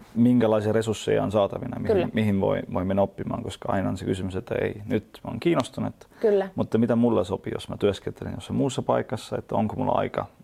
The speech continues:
Speaker 1: opiskella
Speaker 2: Mm.
Speaker 1: yliopistossa täys-,
Speaker 2: Niin, tää juuri näin.
Speaker 1: täysajalla tai, tai ei, että, että minkälainen sopii. Ok, tehdään näin. Mutta mitä tämä iso kuva Suomessa on, naiset versus miehet, mm, äh, teknologia-alalla? Että mä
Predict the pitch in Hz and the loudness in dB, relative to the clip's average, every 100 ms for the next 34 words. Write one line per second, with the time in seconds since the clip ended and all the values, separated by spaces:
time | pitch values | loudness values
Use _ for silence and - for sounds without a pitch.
0 | - - 92 - 190 180 98 98 - - | -8 -6 -4 -2 0 2 2 0 -4 -8
1 | - 95 95 95 - - _ - - - | -10 -6 -2 -2 -4 -14 _ -20 -4 2
2 | 220 185 180 170 180 196 190 175 104 101 | 2 2 0 2 4 4 4 4 2 2
3 | 101 101 90 95 - - 101 101 92 104 | 4 4 4 2 0 2 2 2 2 2
4 | 104 101 90 - - - - - - - | 2 2 0 -4 -8 -8 -8 -12 -12 -12
5 | - - 101 90 90 95 101 92 - - | -8 -2 -2 -2 -4 -6 -8 -10 -10 -16
6 | _ 123 110 - - 110 104 90 92 - | _ 0 0 -2 -4 -2 -2 -2 -8 -14
7 | _ _ _ - - - - 127 160 226 | _ _ _ -20 -20 -12 -6 0 2 2
8 | 190 151 - - - - _ _ - _ | 2 0 0 -8 -20 -20 _ _ -20 _
9 | _ _ - 147 165 127 107 98 101 95 | _ _ -2 2 2 2 2 2 2 0
10 | 95 - - 98 98 104 98 90 95 95 | 0 -4 -2 0 2 2 0 -2 -2 -2
11 | 95 - - 87 107 110 101 101 - - | -6 -10 -6 0 4 4 2 0 -4 -4
12 | 95 98 - - 90 - - - - - | 0 2 0 -6 -6 -4 -2 -4 -4 -8
13 | - - - - - - - 113 - 113 | -12 -14 -10 -8 -6 -10 -2 0 0 0
14 | 101 92 - 98 95 90 - - - 90 | 0 0 2 2 2 0 -2 -4 -4 -2
15 | 92 | -2